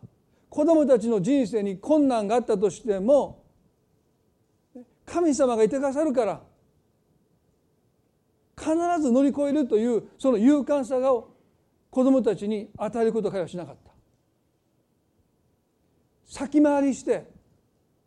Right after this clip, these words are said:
彼らが苦しみに遭わないように、障害物を取り除けてあげることが親の責任だって彼はそう思って、犯してもいない罪のために全焼の生贄をせっせと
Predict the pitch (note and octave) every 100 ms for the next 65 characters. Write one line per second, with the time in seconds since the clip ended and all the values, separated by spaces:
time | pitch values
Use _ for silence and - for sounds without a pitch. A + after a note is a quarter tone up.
0 | _ _ _ - B3+ G#3 F#3+ D#3 A#3 F#3
1 | G#3+ F#3+ A3+ C4 A3+ G3 E3 C#3 A#2+ _
2 | _ _ _ _ _ _ _ _ _ _
3 | - G#3 G3 G3+ E3+ E3 E3+ F3 - _
4 | _ _ - C#4+ A#3 A#3+ C4 A#3 B3 C#4+
5 | C#4 C#4 B3 A3 A#3 A#3+ A3+ G#3+ C4 B3
6 | B3 A#3 G#3 A3 G#3+ F#3 G#3+ F#3+ D#3+ A3
7 | E3+ - _ _ _ _ _ _ _ _
8 | _ _ _ _ _ _ _ _ _ _
9 | - C4+ D#4 D4+ - D#4+ D4 C4 A#3 -
10 | D4+ D#4 A#3+ A3+ A3 A3 F3+ A#3+ C4 C4+
11 | A3+ G3+ A3 G3 D4 C#4+ A#3+ F#3 F#3+